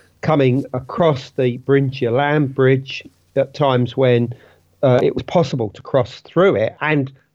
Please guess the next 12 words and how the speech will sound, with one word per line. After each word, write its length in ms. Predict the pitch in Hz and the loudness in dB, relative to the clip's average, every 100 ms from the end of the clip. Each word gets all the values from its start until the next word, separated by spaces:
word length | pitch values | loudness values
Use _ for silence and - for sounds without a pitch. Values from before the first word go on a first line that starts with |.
| _ | _
it 120 | 156 | -6
wasn't 420 | 160 139 120 120 120 - | 0 0 2 0 -2 -4
at 260 | 143 - - | -2 -2 -2
times 380 | 143 131 120 | 2 2 2
when 120 | 135 123 | 0 -2
it 80 | |
was 160 | 127 123 | -2 -8
drowned 360 | - 139 127 117 | 0 0 2 0
beneath 380 | 123 160 - | 0 0 -2
the, 140 | - 123 | -4 -4
the 160 | - | 0
waters. 600 | 123 175 190 - 110 107 | 2 2 0 -6 -10 -10